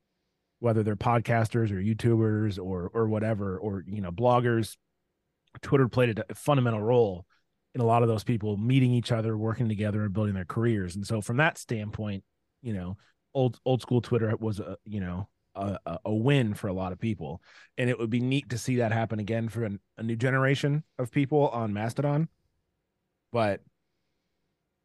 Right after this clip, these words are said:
and I hope that's the case. I just, I think we're,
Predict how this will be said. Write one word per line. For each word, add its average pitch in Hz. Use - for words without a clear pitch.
and 147
I 139
hope 156
that's 117
the 110
case. 113
I 120
just, 110
I 107
think 113
we're, 107